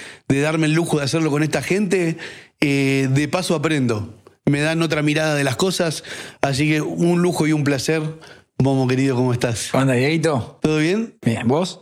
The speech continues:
Speaker 1: Bien, gracias por la onda de este podcast Real Legend.
Speaker 2: No, no, gracias a vos por, por tenerme en cuenta para una leyenda.
Speaker 1: Vamos a arrancar con un sueño. Ser streamer no era un sueño porque ni siquiera existía.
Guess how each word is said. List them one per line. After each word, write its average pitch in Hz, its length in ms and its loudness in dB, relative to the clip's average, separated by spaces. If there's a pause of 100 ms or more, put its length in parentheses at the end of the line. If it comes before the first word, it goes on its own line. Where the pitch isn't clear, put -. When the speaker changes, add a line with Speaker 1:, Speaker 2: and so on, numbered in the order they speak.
Speaker 1:
Bien, 131 240 2
gracias 147 320 0
por 127 420 0 (960)
la 139 180 2
onda 165 220 2
de 151 60 0
este 147 300 0
podcast 151 420 0
Real 151 280 2
Legend. 113 420 -2 (260)
Speaker 2:
No, 123 320 2
no, 104 520 -2
gracias 127 240 0
a 120 40 0
vos 127 180 0
por, 110 300 0 (540)
por 113 220 2 (480)
tenerme 175 340 0
en 165 40 2
cuenta 185 240 2
para 147 240 0
una 165 160 2
leyenda. 123 640 -2 (340)
Speaker 1:
Vamos 196 260 0
a 185 80 2
arrancar 175 420 -2
con 156 540 0 (680)
un 247 180 2
sueño. 127 600 0
Ser 214 260 0
streamer 220 340 0
no 185 100 2
era 202 80 2
un 190 80 2
sueño 254 280 0
porque 156 180 2
ni 156 80 2
siquiera 151 320 0
existía. 127 600 -2